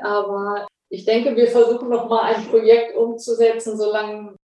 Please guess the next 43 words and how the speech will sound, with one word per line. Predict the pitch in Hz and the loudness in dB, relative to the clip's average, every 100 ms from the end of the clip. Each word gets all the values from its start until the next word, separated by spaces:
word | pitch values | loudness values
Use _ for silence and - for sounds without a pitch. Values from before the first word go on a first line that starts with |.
| _ | _
wenigstens | 415 254 302 - 233 - | -4 -4 -4 -12 -20 -8
Greta | 453 554 349 226 | -6 -6 -8 -10
noch | 190 | -12
zu | - 196 | -12 -6
Hause | 190 190 190 | 0 2 2
ist. | 151 - - _ 226 - 185 - 277 277 262 _ _ _ _ _ | 0 -2 -8 _ -14 -12 -14 -16 -20 -20 -20 _ _ _ _ _
Ich | - 196 | -10 -4
glaub, | 208 240 - 226 | -2 -2 -4 -4
wir | 233 226 220 226 - 196 | 2 4 4 0 -2 -8
werden | 202 214 214 | -6 -6 -4
mal | 214 | -6
die | 214 | -4
Weihnachtsferien | 185 226 302 - - 180 175 170 170 | -2 -2 -4 -8 -4 -2 0 0 -2
anvisieren. | - 175 165 180 180 180 170 170 | -4 -6 -2 -2 0 2 2 0
Das | 180 | -2
ist, | 196 - | -4 -6
finde | 330 302 | -6 -6
ich, | - | -2
immer | 233 247 | 0 2
eine | 233 | 2
schöne | 226 247 254 240 | 0 0 0 -2
Zeit | 247 226 214 214 | -2 0 0 0
zum | - 196 196 | -4 -6 -2
Nähen. | 202 196 180 180 180 | -2 0 -2 -6 -8
Also | 180 180 180 175 180 180 180 - | -6 -6 -4 -2 -2 -4 -8 0
gerade | 180 196 208 190 | 4 4 4 2
weil | 185 180 190 190 - - _ | 2 4 2 0 -12 -20 _
zwischen | - 214 196 | -6 -6 -4
Weihnachten | 185 190 240 262 208 | 0 0 0 -4 -6
und | 208 190 | -6 -4
Neujahr | 185 196 220 214 196 180 | 0 0 0 0 0 2
auch, | 185 185 | 2 0
finde | 226 220 | -4 -4
ich, | - - | -4 -8
die | 226 - | -8 -6
einzige | 202 320 - 269 - | -6 -6 -12 -20 -16
Zeit | - 240 247 - | -8 -6 -4 -8
ist, | - | -8
in | - 196 | -6 0
der | 208 - 170 | 2 0 -4
wirklich | 175 208 208 165 - | 2 2 2 -6 -10
Ruhe | 175 165 156 | -4 -4 -4
herrscht. | 165 165 170 - - | -8 -14 -12 -14 -16